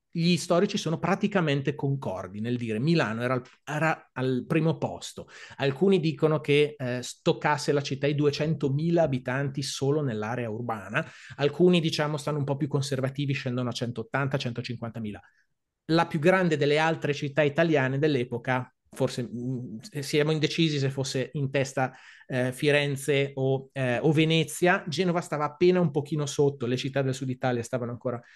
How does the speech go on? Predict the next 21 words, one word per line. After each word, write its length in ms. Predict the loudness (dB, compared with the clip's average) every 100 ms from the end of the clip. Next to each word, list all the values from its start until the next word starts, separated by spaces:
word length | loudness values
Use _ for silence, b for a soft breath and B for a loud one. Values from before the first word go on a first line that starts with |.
| B B B
eh, 480 | -2 0 0 -2 -6
da 220 | -4 0
lì 320 | 0 0 2
in 120 | 2
giù, 280 | 4 4 0 -4 B B -6
eh, 480 | 0 2 0 -4 4
erano 320 | 6 6 2
sui 140 | 0
centomila, 800 | -2 -2 0 2 2 2 0 -2 -4
quindi 280 | -2 -2 0
un 180 | 0
bel 260 | 0 0 -2
pezzo 500 | -10 -10 -10 -10 -12
più, 180 | -12 -12 -12
più, 280 | -12 -10 -10
più 160 | -12 -14
in 60 |
giù. 140 | -14 -20 _ b b b _ 4
Milano 680 | 6 6 4 2 2 0 -6
sta 200 | -4 0
vivendo 720 | 2 2 0 -4 -6 -6